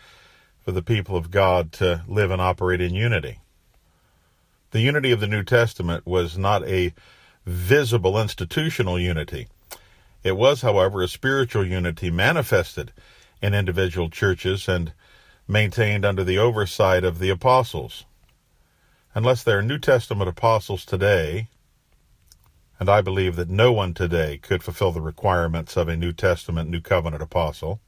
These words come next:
then Christian unity must be grounded in the truth of the Word of God, the apostolic message,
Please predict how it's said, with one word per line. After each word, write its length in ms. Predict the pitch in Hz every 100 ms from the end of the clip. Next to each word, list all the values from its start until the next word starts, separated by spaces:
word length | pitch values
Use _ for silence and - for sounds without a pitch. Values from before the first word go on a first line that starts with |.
| _ _ _ _ _ _ _ _ _ _ -
then 140 | 101
Christian 400 | - 120 - 101
unity 540 | 101 95 90 98 90 - - _
must 400 | 92 107 135 -
be 140 | 110 92
grounded 480 | 92 90 82 92 92
in 140 | 90
the 100 | 87
truth 400 | - 139 135 120
of 120 | 87
the 100 | 87
Word 200 | 85 82
of 160 | 78 -
God, 460 | 82 73 73 90
the 160 | 90 87
apostolic 720 | 101 101 90 - 98 82 80
message, 720 | 85 107 135 - 67 - -